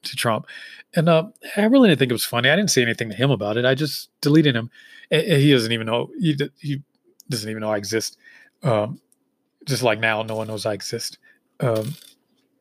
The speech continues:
but I was just like, "Okay, I know a person, I know people that are ideologically, they seem to be closer to the things I believe in or my value system. But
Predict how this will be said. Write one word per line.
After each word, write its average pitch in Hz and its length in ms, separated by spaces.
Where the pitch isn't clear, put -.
but 156 100
I 165 80
was 165 140
just 165 180
like, 147 280
"Okay, 160 380
I 151 100
know 160 200
a 139 60
person, 139 500
I 151 100
know 156 140
people 143 280
that 127 120
are - 160
ideologically, 127 840
they 120 180
seem 127 260
to 120 60
be 110 100
closer 123 340
to - 200
the 123 140
things 117 280
I 113 120
believe 110 420
in 117 220
or 117 100
my 113 160
value 117 300
system. 135 460
But 151 340